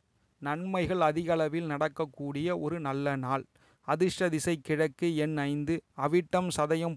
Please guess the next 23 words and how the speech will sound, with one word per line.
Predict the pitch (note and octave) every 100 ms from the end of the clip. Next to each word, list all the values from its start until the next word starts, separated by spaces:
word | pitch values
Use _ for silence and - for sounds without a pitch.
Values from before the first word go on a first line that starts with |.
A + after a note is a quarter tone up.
| D3+
பூரட்டாதி | F#3 F#3+ - E3+ E3+ E3
நட்சத்திரக்காரர்களுக்கு | D3+ D3 D#3 D#3 D#3 - D3 D3 C3+ C#3 C3 - F3+ _ _ - - _
கவனம் | C#3+ C#3+ E3 E3+ E3
வேண்டும். | C#3 C#3 C#3 D3
இந்த | C3+ -
பூரட்டாதி | E3 F#3 E3 F3 F3 E3+
நட்சத்திரக்காரர்களுக்கு | E3 D3 E3 D3 D#3+ - D3 D3+ C#3+ D3 C#3+ E3+
இந்த | D3
ஹெல்த் | B2 C#3+ F#3 - F3 -
ப்ராப்ளம் | D3+ D3 D#3+ B2
ஹார்ட்டில் | C#3+ E3+ - D#3 C#3
வரும். | C#3 D3+ _ _ _ _ - _
அதுக்கு | C3 C3+ C3+
என்ன | D3+ F3+
சார், | E3+ D3+ D3
ஹார்ட்டில் | D#3+ F3 - E3
ஹெல்த் | D#3 D#3 D#3 D#3
ப்ராப்ளம் | D#3 D3+ D3+ D3
வருதுன்னா | C#3+ D#3
என்ன | D3+ D#3
சார் | D#3 C#3 -
பண்ணணும் | C3+ C#3 C3+ -
அப்படின்னா, | C3+ C#3 D3+